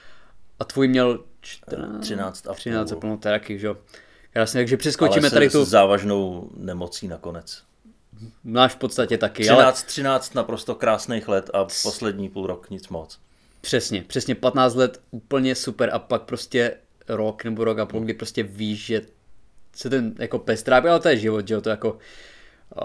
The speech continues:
Speaker 1: um, ještě měl tu možnost odejít relativně
Speaker 2: Ano.
Speaker 1: důstojně ten náš, takže, ale budeme si p-,
Speaker 2: Ano,
Speaker 1: no, teď
Speaker 2: po tom, co jsi tady vyprávěl asi před půl rokem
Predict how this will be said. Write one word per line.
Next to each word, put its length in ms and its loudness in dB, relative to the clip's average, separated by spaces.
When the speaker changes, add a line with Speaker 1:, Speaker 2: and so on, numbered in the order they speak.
Speaker 1:
um, 220 -10
ještě 200 -4
měl 160 4
tu 140 0
možnost 420 0
odejít 320 2
relativně 380 2
Speaker 2:
Ano. 100 -2
Speaker 1:
důstojně 520 -2
ten 120 -2
náš, 260 0
takže, 320 -6
ale 220 8
budeme 260 4
si 140 -6
p-, 100 -12
Speaker 2:
Ano, 260 4
Speaker 1:
no, 80 4
teď 80 2
Speaker 2:
po 80 2
tom, 220 2
co 120 -8
jsi 80 -12
tady 180 -2
vyprávěl 580 2
asi 200 -4
před 200 -10
půl 200 -4
rokem 380 -4